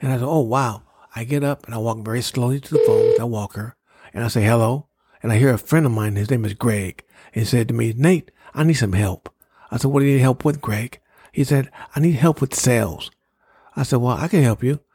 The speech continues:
He said, "Well, I want you to do this." He said, "If you don't mind, can you call in on Monday and talk to all of our salespeople that sell medical insurance?" I said, "Be more than happy to." Well, on Monday morning, I'm thinking,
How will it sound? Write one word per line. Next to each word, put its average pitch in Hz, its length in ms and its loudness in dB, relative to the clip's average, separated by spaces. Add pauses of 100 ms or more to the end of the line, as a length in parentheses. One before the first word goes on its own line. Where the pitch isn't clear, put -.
He 151 140 -2
said, 135 120 0
"Well, 139 140 2
I 156 40 2
want 175 180 0
you 139 80 2
to 131 60 4
do 123 60 4
this." 104 320 -6 (320)
He 156 140 -4
said, 131 300 0 (340)
"If 139 160 -2
you 180 80 4
don't 180 220 2
mind, 120 320 0
can 131 180 0
you 156 80 0
call 147 380 2
in 131 120 2
on 113 220 0
Monday 107 400 -2 (220)
and 120 160 -4
talk 131 240 0
to - 80 -4
all 139 200 0
of 127 120 0
our 120 100 0
salespeople 127 760 -2 (260)
that 113 140 0
sell 117 240 2
medical 117 420 0
insurance?" 208 600 -2 (560)
I 127 100 0
said, - 240 -2
"Be - 80 -2
more 127 220 2
than 113 100 2
happy 113 220 0
to." - 320 -8 (640)
Well, 139 140 4
on 135 200 2
Monday 190 240 4
morning, 131 520 0 (560)
I'm 131 180 0
thinking, 135 480 -2